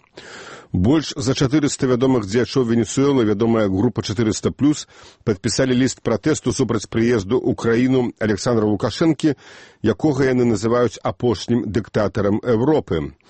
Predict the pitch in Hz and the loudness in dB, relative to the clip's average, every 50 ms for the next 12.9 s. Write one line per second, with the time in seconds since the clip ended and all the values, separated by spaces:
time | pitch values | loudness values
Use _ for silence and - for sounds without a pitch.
0 | - - - - - - - _ 104 98 101 127 117 - 117 117 131 156 160 139 | -20 -20 -20 -20 -20 -20 -6 _ 0 0 2 0 -2 0 0 0 2 2 0 -2
1 | - - 143 135 135 131 131 - - - 127 123 123 120 - - - 113 - 147 | -2 -2 -2 0 0 0 -2 -2 -4 -2 0 0 0 0 -2 -4 -4 -2 0 0
2 | 143 131 151 123 131 113 - - 131 123 101 104 135 135 127 113 - 123 110 92 | -2 0 -2 -4 -4 -6 -4 -2 -2 0 0 0 0 2 2 0 0 0 -2 -2
3 | - 135 143 139 - - - - - 98 107 95 - 147 131 113 - 110 107 104 | 0 -2 -2 -2 -4 -6 -6 -4 -2 -2 -2 -2 -2 -2 -2 0 0 -2 -2 0
4 | 98 107 98 98 117 143 151 151 147 147 131 - - - 107 - 131 113 113 120 | 0 0 0 0 0 0 2 2 2 0 0 -2 -4 -6 -4 -4 -4 -2 -2 0
5 | 120 110 120 120 104 - - - 87 120 127 117 - - 127 110 87 85 110 - | 0 2 0 0 -2 -4 -6 -4 -2 -2 -2 -2 -2 -2 -2 -2 0 0 -2 -2
6 | - 143 147 139 135 - - - 113 - - 107 101 101 101 98 87 82 113 101 | -2 0 0 2 0 0 -2 -6 -8 -4 -2 0 2 2 2 2 0 0 0 0
7 | 92 85 80 78 78 71 65 - - _ _ - _ - - - - - - - | 0 0 -2 -2 -4 -6 -6 -10 -14 _ _ -20 _ -20 -20 -20 -20 -20 -20 -20
8 | - - _ - 123 117 113 104 101 131 160 165 135 123 139 113 - - 147 143 | -20 -20 _ -2 0 0 0 0 0 0 0 0 0 0 -2 -2 -2 0 0 0
9 | 143 139 - - _ _ _ _ - 101 107 113 131 131 - - - 135 104 104 | 0 -2 -4 -8 _ _ _ _ -4 0 0 0 0 0 -2 -4 -4 -2 0 0
10 | 147 147 143 123 101 95 113 113 113 120 131 113 - - - 120 104 98 131 123 | 0 2 2 0 0 0 0 2 2 2 0 0 -2 -2 -2 0 0 2 0 0
11 | 98 90 117 117 113 120 123 104 95 123 139 135 - - 127 95 - - 113 113 | 0 0 0 0 0 0 0 0 0 0 0 0 0 -2 -4 -6 -4 -2 0 0
12 | 107 113 107 - - 113 - 120 98 90 98 87 - - 147 156 156 | 2 0 0 0 -2 -2 -2 -2 -2 0 -2 -2 -2 0 0 0 -2